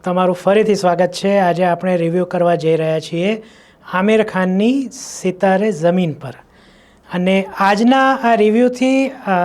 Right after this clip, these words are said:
આપણી જે રિવ્યુ કરવાની જે સ્ટાઇલ છે, કે જે સિસ્ટમ છે,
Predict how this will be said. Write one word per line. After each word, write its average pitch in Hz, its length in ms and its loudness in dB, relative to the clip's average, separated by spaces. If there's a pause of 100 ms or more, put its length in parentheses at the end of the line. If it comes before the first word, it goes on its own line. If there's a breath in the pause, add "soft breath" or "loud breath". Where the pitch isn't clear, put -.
(200)
આપણી 185 220 -4
જે 196 140 0
રિવ્યુ 185 340 2
કરવાની 214 580 0
જે 202 160 0
સ્ટાઇલ 196 600 0
છે, 151 260 -8 (640 soft breath)
કે 170 80 -8
જે 175 120 -2
સિસ્ટમ 233 500 0
છે, 127 200 -8